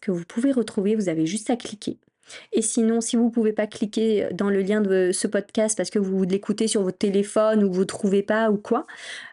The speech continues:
euh, allez sur mon compte Instagram et vous allez le, vous avez le lien dans ma bio. Je peux pas mettre le lien en story parce que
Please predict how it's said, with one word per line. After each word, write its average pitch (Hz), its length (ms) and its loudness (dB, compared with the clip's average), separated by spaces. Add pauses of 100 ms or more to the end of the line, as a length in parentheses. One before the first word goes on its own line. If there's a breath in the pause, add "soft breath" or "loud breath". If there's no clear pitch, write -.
(120)
euh, 185 200 4
allez 247 240 2
sur 254 220 0
mon 185 140 2
compte 269 220 2
Instagram 208 760 2
et 196 80 2
vous 180 180 -2
allez 208 240 2
le, 196 300 2
vous 196 240 -2
avez 202 180 4
le 247 120 4
lien 208 280 2
dans 214 140 4
ma 190 160 2
bio. 190 340 -2 (500 loud breath)
Je - 100 -12
peux 208 120 0
pas 247 140 0
mettre 294 220 0
le 226 60 4
lien 220 180 2
en 220 40 0
story 214 400 0
parce 180 160 -4
que 175 240 0